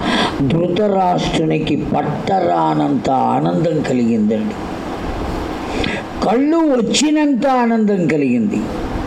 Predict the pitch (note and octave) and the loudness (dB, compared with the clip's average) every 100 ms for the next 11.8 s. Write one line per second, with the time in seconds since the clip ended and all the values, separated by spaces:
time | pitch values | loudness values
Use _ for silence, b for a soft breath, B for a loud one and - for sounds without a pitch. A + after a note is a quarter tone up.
0 | - - - - B2 D#3 F3+ G3+ F#3 F#3 | -6 -6 -6 -4 -2 0 0 2 2 2
1 | F3+ E3+ E3+ E3 E3 E3+ D3+ D#3 D#3+ E3 | 2 2 2 2 2 2 2 0 0 2
2 | D#3+ D#3 D#3 D3+ C#3+ C3+ D3+ D#3 F3+ A#3+ | 2 2 2 2 2 2 2 2 2 0
3 | - B B B B C#3+ D#3 D#3 G3+ G3 | -2 B B B B -2 0 0 0 0
4 | F#3 F3 E3+ D#3 E3 F3+ F#3 F#3 F3+ F3+ | 2 2 0 0 0 0 0 0 0 0
5 | E3 E3 D#3+ D#3 D#3 F3 D3+ C3+ E3+ F3+ | 2 2 2 2 2 2 2 2 2 2
6 | F3 D3+ C3 A#2 A#2+ A#2 - - - B | 0 0 0 0 0 -2 -6 -8 -8 B
7 | B B - E3 G3+ G3+ D3 C#3 F#3 G3+ | B B -2 0 0 0 0 2 2 2
8 | A3 G#3 G3 F#3+ F#3 F3+ F3+ F#3 F#3 F#3 | 0 2 2 2 0 0 0 2 2 2
9 | F#3 F#3 - E3 F3 F#3 - F#3 F3 D#3 | 2 0 0 0 0 0 0 0 2 2
10 | E3+ F3+ F3+ D#3+ F3 F3 F3+ E3+ E3+ D#3+ | 2 2 0 0 2 2 2 2 2 2
11 | C#3+ D#3+ F3 F3+ F3+ F#3+ B3+ | 2 2 2 0 0 0 0